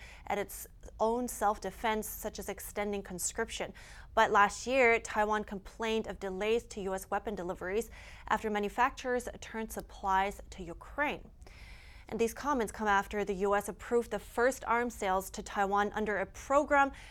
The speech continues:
that is usually used for sovereign states. The department added, though, that this didn't reflect a change in policy when it comes to the island's status.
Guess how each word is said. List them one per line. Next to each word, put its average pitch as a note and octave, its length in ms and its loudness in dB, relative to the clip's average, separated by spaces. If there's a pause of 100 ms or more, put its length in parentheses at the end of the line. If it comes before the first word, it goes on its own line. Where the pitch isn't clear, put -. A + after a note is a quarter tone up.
(120)
that B3 80 4
is A3+ 120 2
usually D#4+ 460 2
used B3 480 0
for A3+ 300 0
sovereign G#3+ 400 -2
states. - 580 0 (400)
The G#3 80 -4
department G#3+ 720 2
added, G#3+ 360 4
though, B3+ 240 6
that G#3+ 260 0
this G#3+ 220 -2
didn't C#4 300 4
reflect G#3 500 -2
a F#3+ 40 -6
change G3+ 300 -6
in F#3 80 -4
policy G3+ 540 -2
when F#3+ 120 -2
it - 80 -10
comes B3 340 -6
to A3+ 120 -6
the F3+ 100 0
island's E3+ 360 -2
status. A#3 560 2